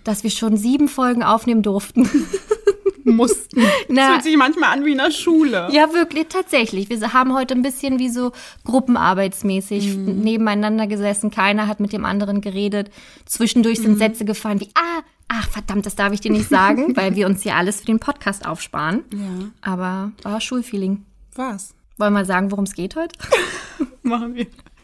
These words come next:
Speaker 2: Wir haben's schon angeteasert bei Instagram. Wir behandeln jetzt komplett die neunziger Jahre.
Speaker 1: Und ich frage mich, wie wir,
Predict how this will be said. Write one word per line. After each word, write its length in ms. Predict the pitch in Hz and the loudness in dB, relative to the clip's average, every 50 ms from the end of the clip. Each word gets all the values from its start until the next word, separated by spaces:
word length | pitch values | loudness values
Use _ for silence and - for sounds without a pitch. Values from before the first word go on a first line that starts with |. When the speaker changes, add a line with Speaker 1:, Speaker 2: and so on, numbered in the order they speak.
| _ | _
Speaker 2:
Wir 300 | - 196 240 302 339 381 349 311 294 | -8 0 2 4 4 4 4 2 0
haben's 200 | 262 262 254 - | 0 0 -4 -6
schon 120 | 240 - | -6 -6
angeteasert 560 | - - 196 190 185 - - 185 175 185 180 | -4 -4 -4 -6 -6 -6 -8 -6 -6 -8 -8
bei 100 | - 165 - | -8 -8 -8
Instagram. 800 | - 170 165 - - 175 165 165 160 160 170 190 208 214 190 | -8 -8 -8 -10 -12 -10 -8 -8 -8 -6 -6 -6 -6 -6 -4
Wir 240 | 196 208 226 254 254 | -4 -4 -2 -2 -2
behandeln 460 | 240 233 202 185 190 196 196 196 190 | -2 -4 -6 -6 -6 -6 -6 -6 -6
jetzt 380 | 185 160 - - - - _ _ | -8 -8 -10 -12 -16 -18 _ _
komplett 640 | - - 262 285 277 - - 180 180 180 - - - _ _ _ - | -4 -2 -2 -2 -2 -4 -8 -8 -8 -10 -14 -18 -20 _ _ _ -8
die 340 | 196 208 233 262 254 247 - - _ _ - - | -6 -4 -4 -4 -6 -8 -14 -20 _ _ -8 -2
neunziger 680 | 196 208 226 247 330 - - - - 403 277 202 180 | 0 2 2 2 0 -2 -4 -6 -6 -4 -4 -4 -4
Jahre. 600 | 170 160 156 151 151 160 151 151 151 151 170 170 - _ _ - - _ - - - - - _ - | -4 -6 -6 -6 -8 -8 -8 -10 -8 -8 -8 -10 -12 _ _ -20 -20 _ -12 -10 -10 -10 -12 _ 0
Speaker 1:
Und 260 | 254 226 233 - - | 2 2 2 2 0
ich 180 | 233 208 - | -2 -4 -4
frage 320 | - - 208 208 226 226 262 | -2 0 2 2 4 4 4
mich, 200 | 254 247 240 - | 4 4 2 2
wie 200 | 214 214 254 262 | -2 -2 0 2
wir, 160 | 294 302 262 | 2 0 0